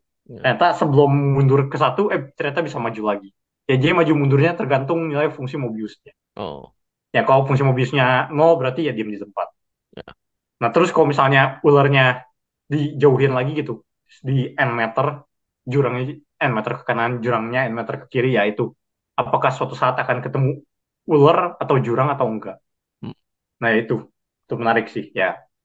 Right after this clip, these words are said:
Speaker 2: Terus analoginya lebih pas gitu. Kayak dibanding algoritma gini, maksudnya, ya oke,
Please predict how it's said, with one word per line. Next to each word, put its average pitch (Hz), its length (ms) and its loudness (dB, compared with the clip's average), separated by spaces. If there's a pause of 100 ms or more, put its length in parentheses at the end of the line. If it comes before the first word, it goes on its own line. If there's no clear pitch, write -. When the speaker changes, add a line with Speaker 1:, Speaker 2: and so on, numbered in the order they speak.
(200)
Speaker 2:
Terus 135 160 -2
analoginya 117 480 0
lebih 104 160 -8
pas 117 160 -2
gitu. 117 400 -10 (240)
Kayak 113 200 -2
dibanding 127 280 0
algoritma 120 720 -4
gini, 143 400 -4 (440)
maksudnya, 135 600 0 (400)
ya 120 320 2
oke, 131 560 -2